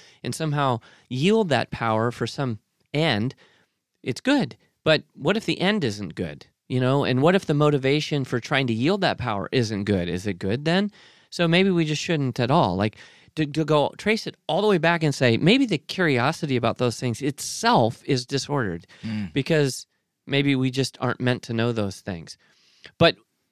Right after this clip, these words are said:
Speaker 1: on a more trivial level, you know, knowing what the latest fashion or latest way to decorate your eyes if you're a teenage girl or, or the latest, you know, perfect muscle sculpting exercise or,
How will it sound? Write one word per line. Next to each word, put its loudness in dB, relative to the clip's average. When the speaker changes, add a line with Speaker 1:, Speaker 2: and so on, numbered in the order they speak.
Speaker 1:
on 4
a 6
more 4
trivial 0
level, -4
you -4
know, 6
knowing 4
what 2
the 4
latest 4
fashion -2
or -2
latest -2
way 0
to 2
decorate 0
your 2
eyes 2
if -6
you're 4
a 4
teenage -2
girl 2
or, 4
or 2
the 2
latest, 2
you -2
know, 2
perfect 0
muscle 2
sculpting 0
exercise 0
or, 2